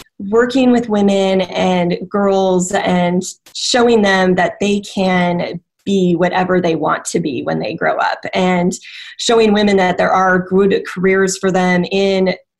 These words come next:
industries that they wouldn't think that originally they would wanna go into. And so my passion is really, you know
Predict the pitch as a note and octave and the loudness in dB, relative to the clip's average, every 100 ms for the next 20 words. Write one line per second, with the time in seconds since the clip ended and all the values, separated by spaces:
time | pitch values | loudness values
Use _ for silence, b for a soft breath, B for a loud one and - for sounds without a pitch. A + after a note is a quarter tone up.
0 | _ - B3 C4 - A3 G3+ F#3 G3 F3+ | _ 0 2 2 2 0 0 0 2 2
1 | G#3 F#3+ - G3 F3+ F#3 F3 D#3+ - G3 | 0 0 0 0 0 0 -2 -2 -4 -4
2 | F3+ F#3+ F#3+ F#3 E3+ E3 E3 D#3+ D#3+ E3 | 0 0 2 0 0 0 -2 -2 -2 -2
3 | D#3+ E3 E3 F3 - E3+ D3+ E3 F#3+ G3+ | -2 0 0 -2 -2 -4 -2 -2 -2 0
4 | F#3+ F#3 B B B B B _ - A3 | 0 0 B B B B B _ -2 -2
5 | G3 A3 G#3+ G#3+ G3 F3+ F#3+ F#3 F#3 F#3+ | 0 -2 0 0 0 2 2 4 4 4
6 | F#3 E3+ E3 | 2 0 -2